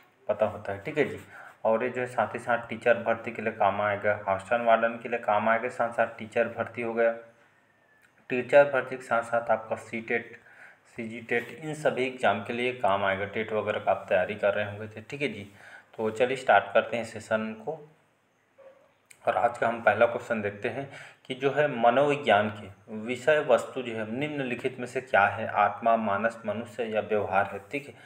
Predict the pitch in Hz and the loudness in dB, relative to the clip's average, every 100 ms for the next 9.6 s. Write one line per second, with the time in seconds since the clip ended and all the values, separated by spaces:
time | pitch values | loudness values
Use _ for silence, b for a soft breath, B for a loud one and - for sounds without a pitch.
0 | B B B 117 110 117 135 135 131 120 | B B B -4 2 2 2 -2 2 2
1 | 123 127 113 107 - 131 - - 110 107 | 2 -2 0 0 -2 -6 -8 -12 -6 -6
2 | 104 107 131 135 127 113 110 - 110 107 | -6 -4 4 4 4 -2 -2 -10 -8 -6
3 | 98 - 101 101 120 - 110 - 117 110 | -6 -2 -4 0 -2 -2 -8 -8 -4 -4
4 | 110 107 156 B B B B 107 113 95 | -4 -8 -8 B B B B 0 0 4
5 | 101 107 110 98 95 95 92 - - 107 | 4 4 4 2 2 -2 -4 -14 -14 -14
6 | 104 - 165 110 95 - 104 113 139 135 | -10 -6 -2 -2 -4 -2 0 0 -2 -2
7 | 120 123 123 113 113 123 117 113 117 110 | -4 -4 -8 -8 -2 2 2 0 -12 -12
8 | 156 175 - 110 110 104 - 104 101 104 | -12 -12 -14 0 2 2 4 4 2 -4
9 | 98 151 135 - - | -8 -6 -6 -8 -20